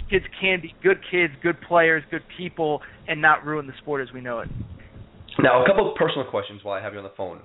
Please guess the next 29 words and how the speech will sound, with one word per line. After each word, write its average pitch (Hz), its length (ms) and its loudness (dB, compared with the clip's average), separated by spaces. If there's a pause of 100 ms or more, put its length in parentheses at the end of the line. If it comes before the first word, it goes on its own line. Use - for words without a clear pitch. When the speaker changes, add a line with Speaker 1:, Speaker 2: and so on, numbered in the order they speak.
Speaker 2:
Who 175 60 -12
was 262 180 -6
your 277 120 -2
Speaker 1:
Mm-hmm. 381 140 -4
Speaker 2:
favorite 180 280 -10
person, 117 540 -8 (380)
your 110 180 -8
favorite 160 260 -4
person 139 380 -4 (280)
to - 60 -10
interview 120 400 -6
for - 60 -8
this 110 180 -4
book, 107 220 4 (800)
and 110 160 -2
why? 92 240 -2 (1600)
Speaker 1:
So 175 100 6
my 156 240 6
favorite 196 340 4
person, 170 400 -6
probably 185 540 0
not 160 240 4
who 156 100 -12
most 147 260 -8
people 139 200 -10
would 131 80 -4
expect, 131 600 -2
is 139 220 -10
that, 131 240 4